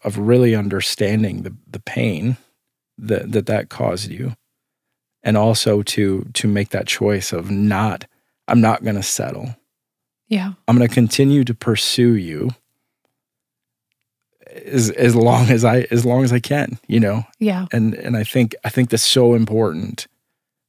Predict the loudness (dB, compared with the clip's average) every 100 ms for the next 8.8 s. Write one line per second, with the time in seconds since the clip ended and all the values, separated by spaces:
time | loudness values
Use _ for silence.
0 | -2 4 4 4 2 0 -2 -4 -4 0
1 | 2 4 4 2 2 0 -2 -2 -2 -2
2 | -2 -4 -4 -4 -4 -4 -6 -8 -4 -2
3 | 0 0 0 -2 -6 _ _ _ _ -2
4 | -2 -2 -6 -8 _ _ _ _ _ _
5 | _ -4 0 0 -4 -14 _ _ _ _
6 | _ _ _ _ _ _ _ _ -10 -4
7 | -2 -2 -4 -4 -2 0 0 0 0 -2
8 | -2 -4 -4 -4 0 0 0 -4